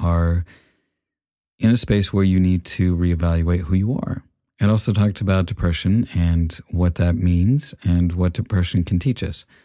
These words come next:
So I hope that you enjoyed this conversation. I really enjoyed my time with Ryan, and here we go. Welcome, Ryan.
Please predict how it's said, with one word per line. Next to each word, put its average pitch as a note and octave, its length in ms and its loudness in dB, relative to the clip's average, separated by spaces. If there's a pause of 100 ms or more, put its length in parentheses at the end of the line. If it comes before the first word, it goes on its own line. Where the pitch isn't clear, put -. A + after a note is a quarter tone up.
(440)
So G2+ 440 0
I - 20 2
hope B2 180 0
that C#3+ 60 -2
you A#2 120 4
enjoyed G2 280 2
this G#2 100 -2
conversation. G2 840 0 (120)
I F#2 100 -2
really F#2 260 2
enjoyed F2+ 320 2 (280)
my F2 200 2
time F2 320 2
with F2 400 0
Ryan, F2+ 420 2 (100)
and F2+ 480 2 (1700)
here F2 160 2
we F2 100 0
go. B2+ 240 2 (1800)
Welcome, G#2 360 4
Ryan. G#2+ 380 2